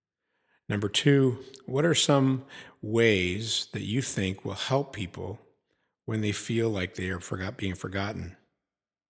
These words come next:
And how do you experience that God remembers you and the church and the world? Our prayer this week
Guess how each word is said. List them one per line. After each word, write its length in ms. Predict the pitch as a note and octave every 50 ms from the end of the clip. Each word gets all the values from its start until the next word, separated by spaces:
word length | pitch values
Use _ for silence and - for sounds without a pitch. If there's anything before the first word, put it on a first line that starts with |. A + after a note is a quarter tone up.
| _ _ _ _ _ _ _ _
And 140 | C3 A2 G2+
how 260 | - B2+ C#3 E3+ F#3
do 80 | F3 F3+
you 240 | C3+ A#2+ B2 B2+ C3
experience 1040 | B2 - - - - - A2+ G#2+ G2+ F#2+ F#2 F2 E2 F2 G2 - - - - - - -
that 160 | G2+ G2+ G2
God 260 | - G2 F#2 G2+ A2+
remembers 800 | A#2+ A#2 G#2 G2 G2 F#2 F#2 F2+ F2 F2 F2 - - - - - - - - - - _ _ -
you 380 | G2+ G2 F#2+ F#2 G2+ C3 D#3+ - - - _ _ _ -
and 160 | - G2 A2 B2+
the 40 |
church 640 | - - - - F#2 E2+ - - - - - - - _ _ _ _ _ _ _ _ _ _ _ _
and 200 | - G#2 G2+ F#2+
the 60 | F#2
world? 360 | F2+ F2 F2 E2 D#2 D2 - - - - _ _ _ _ _ _ _ _ _ _ _ _ _ _ _ _ _ _ _ _ _ _ _ _ _ - - - - - - - - -
Our 80 | -
prayer 260 | - - - C3 B2
this 280 | A#2 A#2 G#2 - - -
week 320 | F2+ F2+ F#2 - - -